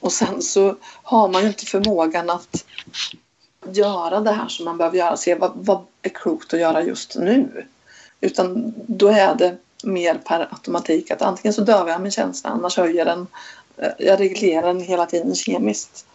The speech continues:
Och det här att man inte lär sig i tonåren eller att reglera sina känslor eller lösa problem på olika sätt eller samspela med andra. Många gånger är det ju det som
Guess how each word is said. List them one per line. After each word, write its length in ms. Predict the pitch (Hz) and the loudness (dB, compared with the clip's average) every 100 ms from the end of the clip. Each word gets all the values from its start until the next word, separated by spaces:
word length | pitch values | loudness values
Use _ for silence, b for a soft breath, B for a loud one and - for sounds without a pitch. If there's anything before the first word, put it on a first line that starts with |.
| B B B B B - | B B B B B 4
Och 360 | 196 190 180 - - - - | 8 8 6 0 -14 -20 -14
det 180 | 196 202 | -2 0
här 160 | 180 | 0
att 140 | 175 - | -2 -10
man 140 | 190 | -10
inte 440 | 180 - 180 175 - _ _ _ _ _ _ _ _ - | -10 -8 -6 -6 -8 _ _ _ _ _ _ _ _ -6
lär 400 | 196 196 180 170 | -4 -2 -4 -8
sig 400 | - - 247 226 214 | -6 0 0 0 -2
i 140 | 180 | -6
tonåren 680 | 175 196 180 170 185 185 180 | -2 -2 -2 -2 0 -2 -4
eller 220 | 254 208 | -6 -4
att 320 | - - - b b b b b _ _ _ _ _ _ _ _ _ _ _ - | -6 -8 -20 b b b b b _ _ _ _ _ _ _ _ _ _ _ 0
reglera 460 | 202 196 196 226 | 0 4 4 4
sina 220 | 233 233 | 2 2
känslor 640 | 233 247 202 - 185 180 - - | 2 0 -2 0 2 2 0 -2
eller 340 | 202 190 180 | 0 4 2
lösa 340 | 180 180 - - | 2 0 -2 -6
problem 420 | - 175 165 170 | -4 -2 -2 -2
på 120 | 170 | -2
olika 240 | 170 - 160 | -2 -4 -4
sätt 280 | - - | -4 -2
eller 340 | - 180 165 - | 0 2 2 0
samspela 600 | - 180 175 - - - | 0 0 -2 -4 -2 -2
med 120 | 185 | -2
andra. 240 | 170 175 - _ B B | 0 0 -2 _ B B
Många 260 | - 220 185 | -2 2 2
gånger 240 | 240 208 | 2 2
är 100 | 185 185 | 0 0
det 60 | |
ju 80 | 196 | 0
det 200 | 185 156 | 2 0
som 140 | - | -2